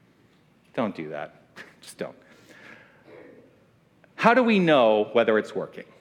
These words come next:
The clues for me are in the conditions of our lives. If there is something that is fundamentally a trip up in my life, then it says to me, "There's work to be done." <sighs>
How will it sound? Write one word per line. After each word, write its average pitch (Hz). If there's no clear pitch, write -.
The 120
clues 170
for 147
me 135
are 117
in 117
the 113
conditions 107
of 98
our 90
lives. 60
If -
there 156
is 156
something 165
that 123
is 110
fundamentally 127
a 110
trip 156
up 147
in 131
my 117
life, 123
then 113
it 107
says 120
to -
me, 120
"There's 117
work 110
to 110
be 92
done." 69
<sighs> -